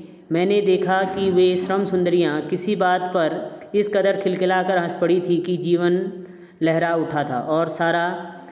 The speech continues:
खंडहर ताजमहल बन गया था।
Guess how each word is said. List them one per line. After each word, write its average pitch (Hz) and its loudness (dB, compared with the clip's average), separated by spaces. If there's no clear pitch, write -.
खंडहर 170 2
ताजमहल 156 0
बन 165 0
गया 143 0
था। 110 -10